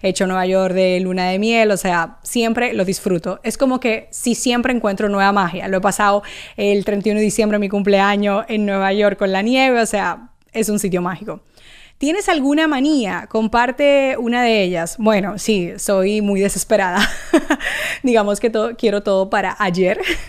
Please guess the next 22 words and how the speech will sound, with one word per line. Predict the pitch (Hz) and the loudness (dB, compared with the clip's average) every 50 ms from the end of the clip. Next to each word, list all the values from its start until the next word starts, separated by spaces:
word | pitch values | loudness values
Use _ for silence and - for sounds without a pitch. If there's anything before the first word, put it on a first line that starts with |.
| - 262 269 | -4 -4 -4
<laughs> | - - - - - - - - - - | -4 -8 -12 -12 -12 -12 -12 -12 -2 2
Entonces, | 226 220 208 - 220 208 208 202 190 220 214 220 220 220 214 | 2 4 4 6 4 4 4 4 2 2 2 2 2 0 -2
esa | 233 208 180 196 | -4 -4 -4 -4
es | 190 | -4
como | 190 - 214 214 214 214 202 | -2 -2 -2 0 0 0 0
una | 190 190 190 196 208 208 208 202 190 175 180 196 214 | 0 0 0 0 0 0 2 0 0 -2 -4 -4 -4
de | 208 196 | -2 -2
mis | 196 190 185 175 | 0 0 0 2
grandes | 202 190 175 175 175 180 | 2 2 2 2 0 -2
manías. | 180 196 190 190 180 165 165 175 180 - _ _ _ _ _ _ _ _ _ | -2 -2 -2 -2 -4 -6 -6 -10 -14 -20 _ _ _ _ _ _ _ _ _
Em, | 269 220 220 220 214 214 214 208 208 208 208 208 202 202 202 202 202 196 196 196 196 196 208 - - - _ _ _ _ _ _ _ _ _ _ _ _ _ _ _ _ _ _ - | -2 0 0 2 2 0 0 0 0 0 0 0 0 0 0 -2 -2 -2 -4 -4 -6 -8 -10 -12 -18 -20 _ _ _ _ _ _ _ _ _ _ _ _ _ _ _ _ _ _ -2
¿en | 269 269 262 | -2 0 2
cuántos | 262 269 269 247 330 320 | 2 2 2 2 0 0
países | - 277 262 254 | 0 0 0 0
has | 285 285 247 | 0 0 0
vivido? | 240 262 247 247 208 170 160 156 - - | 0 0 0 0 0 0 -2 -4 -6 -2
Bueno, | 214 220 202 185 175 170 - | 0 0 0 0 -2 -6 -6
he | 233 208 | -4 -2
vivido | 226 240 254 269 | 0 0 0 0
en | 277 | 0
República | 262 240 220 214 202 | 0 0 0 0 0
Dominicana, | 226 233 247 277 285 277 240 202 190 220 262 - _ | 0 0 0 0 0 0 -2 -2 -2 -4 -8 -10 _